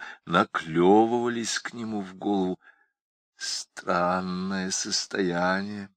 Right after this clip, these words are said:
сказал он и придвинулся к окну, глядеть на дорогу, прорезавшую дуброву, в конце которой еще курилась не успевшая улечься пыль,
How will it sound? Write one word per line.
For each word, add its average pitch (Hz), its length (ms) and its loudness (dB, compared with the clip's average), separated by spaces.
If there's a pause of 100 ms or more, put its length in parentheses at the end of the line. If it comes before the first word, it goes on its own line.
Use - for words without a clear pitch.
(600)
сказал 101 720 6
он 156 140 -2 (300)
и 110 100 2
придвинулся 214 640 0
к - 80 -2
окну, 180 420 4 (320)
глядеть 127 640 10
на 107 120 8
дорогу, 117 720 8 (320)
прорезавшую 104 840 8
дуброву, 101 600 8 (260)
в - 100 -20
конце 202 420 6
которой 98 380 6
еще 92 280 2
курилась 147 840 2
не 85 140 -4
успевшая 135 720 4
улечься 131 580 2 (140)
пыль, 101 380 4